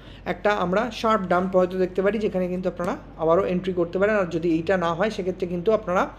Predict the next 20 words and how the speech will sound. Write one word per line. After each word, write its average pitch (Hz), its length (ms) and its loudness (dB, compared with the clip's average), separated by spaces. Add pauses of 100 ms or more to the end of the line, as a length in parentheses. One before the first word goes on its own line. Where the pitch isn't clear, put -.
(440)
আপাতত, 208 520 6
আহ, - 720 -8 (300)
Telegram 220 380 6
জয়েন 202 200 6
করতে 196 220 2
পারেন, 233 220 2
ওখানেই 202 300 2
কিন্তু 190 240 2
আমরা 208 140 4
ডিটেলস 185 420 2
আলোচনা 170 340 2
করার 175 200 2
চেষ্টা 175 280 -4
করবো 196 160 0
যে 202 180 -6
কী 262 160 6
প্ল্যান 202 340 4
আমরা 175 240 2 (180)
করতে 170 300 2
পারি 180 220 4